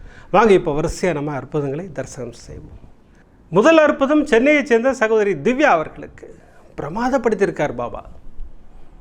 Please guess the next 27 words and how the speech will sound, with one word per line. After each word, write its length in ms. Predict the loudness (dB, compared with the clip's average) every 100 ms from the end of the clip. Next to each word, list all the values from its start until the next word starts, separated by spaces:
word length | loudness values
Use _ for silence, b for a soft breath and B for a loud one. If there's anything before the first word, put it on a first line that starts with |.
| -20
சகோதரி 640 | -6 -2 2 2 0 -6 -2
தீவிரமான 520 | 0 2 2 0 0
பாபாவின் 480 | 0 0 -2 -6 -10
பக்தர். 360 | -14 -14 -16 -16 -20 -20 -20 _ -20 b b b -20 -4
மகளுக்கு 560 | -2 2 0 2 0
உடல்நலக்குறைவு 580 | 2 2 2 0 -2 -2
ஏற்படுகிறது. 600 | -4 -8 -12 -10 -10 -12 -20 -20 _ _ -20 _ _ _ _ _ _ -20 -18 -18 -20
சகோதரி 400 | -8 -2 0 0
வந்து 200 | 0 -2
கலங்கவே 460 | -2 -2 0 -2 -2
இல்லை, 200 | -4 -8 -8
நேரா 260 | -6 -4
பாபாட்ட 400 | -4 -4 -4 -8 -10
போனாங்க. 340 | -8 -8 -8
"பாபா, 340 | -8 -8 -8 -10 -12
குழந்தைக்கு 360 | -6 -4 -4 -6
உடம்பு 220 | -6 -10
சரியில்லாம 380 | -10 -8 -8 -8
இருக்கு, 360 | -10 -10 -12 -14 -14
நான் 160 | -10 -8
இப்போ 60 |
டாக்டர்கிட்ட 360 | -6 -8 -8 -10 -10
கூட்டிட்டு 260 | -12 -10
போறேன், 200 | -8 -8
நீங்க 200 | -6 -8
கூடவே 360 | -8 -4 -2 -2
வாங்க, 400 | -4 -6 -6